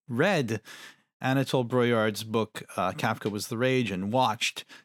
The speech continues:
John Cassavetes' uh, Shadows, his first feature film. And, uh, there was a scene where there's a bookshelf in the background. And for a second, I thought I saw the spine of my book. <laughs> And I was like, "Oh, that would be a crazy surreal thing for,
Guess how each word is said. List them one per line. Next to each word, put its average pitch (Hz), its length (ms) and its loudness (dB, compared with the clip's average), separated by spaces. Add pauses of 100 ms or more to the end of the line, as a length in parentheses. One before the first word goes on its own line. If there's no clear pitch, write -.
John 107 240 0
Cassavetes' 95 1000 -6 (260)
uh, - 40 -14
Shadows, - 540 -2
his 98 120 -6
first - 380 -4
feature - 280 -6
film. 120 380 -4 (680)
And, 107 300 -2
uh, 104 100 2
there 113 100 0
was 113 160 -2
a 120 40 -4
scene 165 300 2
where 131 100 4
there's 113 140 0
a 110 60 0
bookshelf 120 420 0
in 117 60 2
the 104 80 2
background. 107 720 -2 (440)
And 135 140 -2
for 143 140 2
a 135 60 2
second, 160 380 2
I 110 80 2
thought 135 320 2
I 120 120 2
saw 98 460 2 (880)
the 131 240 -2
spine 123 560 4
of 101 140 0
my 98 140 2
book. 90 440 -4 (120)
<laughs> - 40 -4 (960)
And 185 120 8
I 247 140 12
was 208 140 8
like, 160 220 8
"Oh, 208 600 4
that 202 200 6
would 175 200 6
be 123 80 4
a 147 200 4
crazy 131 640 2
surreal 113 560 0
thing 127 240 2
for, 120 240 0